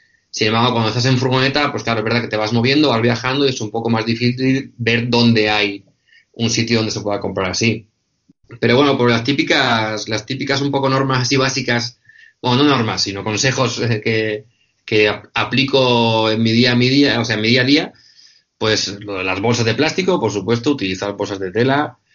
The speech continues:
eh, cantimplora de acero, allá donde voy, voy con mi cantimplora y no gasto nada de, de,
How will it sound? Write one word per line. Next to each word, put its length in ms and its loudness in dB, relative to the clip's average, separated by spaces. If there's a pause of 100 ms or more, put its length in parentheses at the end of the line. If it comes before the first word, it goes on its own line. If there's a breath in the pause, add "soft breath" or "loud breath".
(440 loud breath)
eh, 640 2
cantimplora 520 2
de 80 2
acero, 640 0 (720)
allá 260 0
donde 240 2
voy, 180 4
voy 200 4
con 140 2
mi 100 4
cantimplora 760 0
y 160 -10
no 180 -4
gasto 720 -4
nada 440 0
de, 260 -2
de, 120 -2